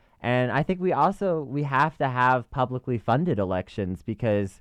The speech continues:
one of the problems that we see with, like, Tom Steyer and, and Bloomberg, uh, buying their way into the race is that they're doing things like they're making T V ads more expensive for other politicians.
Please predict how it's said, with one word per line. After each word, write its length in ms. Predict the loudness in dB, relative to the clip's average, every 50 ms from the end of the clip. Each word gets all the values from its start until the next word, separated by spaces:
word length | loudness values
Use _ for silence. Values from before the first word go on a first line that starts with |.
| _ _ _
one 340 | 0 4 4 6 6 6 6
of 220 | 4 4 4 2
the 80 | -2 0
problems 460 | 2 4 6 6 4 4 0 0 0
that 120 | 0 0
we 140 | 2 0 0
see 340 | 0 -2 -2 0 0 2 2
with, 280 | 2 2 2 2 2 2
like, 160 | 0 0 0
Tom 260 | 0 0 0 0 0
Steyer 480 | 0 2 2 4 6 6 6 6 4 4
and, 280 | 2 2 2 0 -2 -2
and 260 | 0 0 2 2 2
Bloomberg, 720 | 2 2 4 4 4 4 4 4 4 4 4 2 0 -6 -12 _ _ _ _ _ _ _ _ _ 2
uh, 220 | 4 6 6 6
buying 400 | 6 6 6 6 6 6 4 4
their 120 | 2 2 2
way 240 | 4 4 4 4
into 180 | 2 0 -2 -4
the 120 | -4 -4
race 480 | -2 0 2 4 4 4 2 0 -4 -6
is 220 | -4 -2 -2 0 0
that 180 | 0 0 2
they're 140 | 2 2 2
doing 400 | 2 2 0 0 2 2 0 0
things 400 | 0 2 2 2 2 0 0 0
like 140 | -2 0 2
they're 120 | 2 2
making 400 | 2 2 0 0 -2 -2 -4 -4
T 320 | -4 -6 -6 -4 -4 -2 -2
V 260 | -2 0 2 2 4
ads 300 | 4 6 4 4 4 0 -6 -6
more 380 | -4 -2 0 2 2 2 0
expensive 640 | 0 -2 -4 -2 0 0 0 0 0 -2 -2 -2 -2
for 160 | -2 0 0
other 180 | 2 2 2 0
politicians. 800 | 0 2 2 2 2 2 0 -2 -2 -2 -4 -6 -6 -6 -10